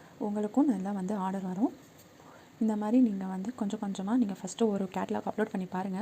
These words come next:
உங்களுக்கு எப்படி இருக்குன்ட்டு. கொஞ்சம் உங்களுக்கு ஆர்டர் வந்-, உங்களுக்கு இதை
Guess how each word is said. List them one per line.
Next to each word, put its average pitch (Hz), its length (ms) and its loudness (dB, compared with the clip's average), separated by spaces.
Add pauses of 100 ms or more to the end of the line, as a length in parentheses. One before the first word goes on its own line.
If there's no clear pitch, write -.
(480)
உங்களுக்கு 208 340 -2
எப்படி 220 200 0 (100)
இருக்குன்ட்டு. 185 420 -4 (360)
கொஞ்சம் 247 280 10
உங்களுக்கு 220 300 2 (140)
ஆர்டர் 214 240 0
வந்-, 202 200 -4
உங்களுக்கு 196 300 -2
இதை 185 100 -6